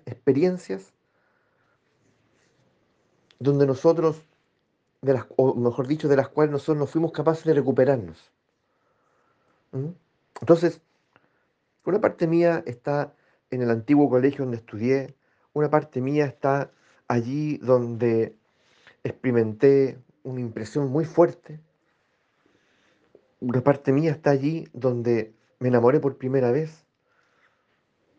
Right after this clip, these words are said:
teniendo diez años, en una, en un amor, eh, romántico,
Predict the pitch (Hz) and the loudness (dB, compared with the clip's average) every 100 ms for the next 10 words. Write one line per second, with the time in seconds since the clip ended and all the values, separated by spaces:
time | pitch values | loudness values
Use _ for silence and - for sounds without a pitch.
0 | 320 320 302 _ _ _ _ 320 233 165 | _ _ _ _ _ _ _ _ _ _
1 | _ - _ _ _ _ _ _ _ _ | _ -20 _ _ _ _ _ _ _ _
2 | _ - 117 127 123 113 113 107 107 _ | _ -2 0 2 0 0 0 -2 -10 _
3 | _ _ _ _ _ _ _ _ _ _ | _ _ _ _ _ _ _ _ _ _
4 | _ _ _ _ _ _ _ 127 131 160 | _ _ _ _ _ _ _ 2 4 4
5 | 170 139 135 _ _ _ _ _ _ _ | 0 -4 -10 _ _ _ _ _ _ _
6 | _ _ _ _ _ _ _ _ _ _ | _ _ _ _ _ _ _ _ _ _
7 | 123 117 123 117 120 127 131 127 147 143 | -2 2 0 0 0 4 4 4 2 2
8 | 127 120 _ _ _ - 113 110 107 _ | -4 -20 _ _ _ -18 -12 -12 -12 _
9 | _ _ _ _ _ _ _ _ 113 123 | _ _ _ _ _ _ _ _ 4 4
10 | 156 156 123 127 120 123 120 | 4 0 -2 -10 -6 -4 -4